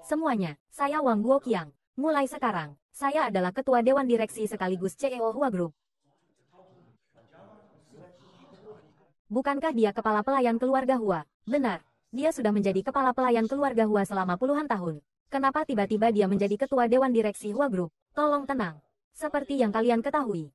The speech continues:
banyak hal telah terjadi di Hua Group beberapa hari terakhir ini. Nona Hua Qiong, putri kedua keluarga Hua, tidak sanggup lagi. Jadi, dia memutuskan untuk pergi ke luar negeri, menyerahkan Hua Group kepadaku untuk dikelola.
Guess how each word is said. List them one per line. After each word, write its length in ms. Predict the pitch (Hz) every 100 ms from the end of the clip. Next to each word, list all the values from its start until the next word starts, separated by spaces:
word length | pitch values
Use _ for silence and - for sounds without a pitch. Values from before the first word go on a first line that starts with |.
| -
banyak 320 | 208 254 311
hal 160 | 277 302
telah 160 | 220
terjadi 400 | 190 220 220 214
di 160 | 202 190
Hua 160 | 277
Group 240 | 233 220 233
beberapa 320 | 254 233 220
hari 240 | 214 208
terakhir 320 | 254 277 285 202
ini. 240 | 185 151 _ -
Nona 320 | 262 277 277
Hua 160 | 247
Qiong, 320 | 233 233 180 160 - - -
putri 240 | 285 311
kedua 320 | 269 214 208
keluarga 400 | 254 269 254 226
Hua, 240 | 208 175 - - -
tidak 240 | 294 285 277
sanggup 240 | 262 277
lagi. 400 | 220 170 165 151 _ _
Jadi, 400 | 196 254 254 190 156 _ _ _ _ _ _ _
dia 240 | 208 262 320
memutuskan 480 | 285 214 208 - 220
untuk 160 | 202 185
pergi 240 | 254 247
ke 80 | 262
luar 240 | 277 285 285
negeri, 320 | 196 180 147 _ -
menyerahkan 480 | 254 277 277 269 311 262
Hua 160 | 202
Group 160 | 196 233
kepadaku 480 | 294 285 226 220 214
untuk 240 | 196 208
dikelola. 400 | 262 285 196 160